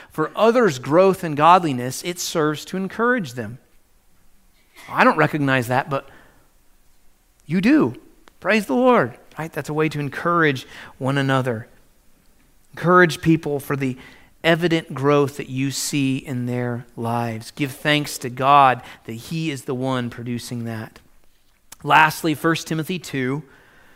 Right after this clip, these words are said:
verses one and two. "First of all, then, I urge that supplications, prayers, intercessions, and thanksgiving be made for all people, for kings and all who are in high positions,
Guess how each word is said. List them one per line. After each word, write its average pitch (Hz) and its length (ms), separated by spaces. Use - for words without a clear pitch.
verses 135 300
one 147 180
and 151 160
two. 113 320
"First 190 320
of 175 60
all, 180 180
then, 151 260
I 165 220
urge 170 300
that 139 140
supplications, 165 1120
prayers, 175 500
intercessions, 175 720
and 165 140
thanksgiving 156 580
be 135 100
made 135 320
for 135 220
all 151 200
people, 160 540
for 175 160
kings 170 560
and 175 80
all 165 220
who 190 120
are 180 140
in 180 60
high 180 180
positions, 151 680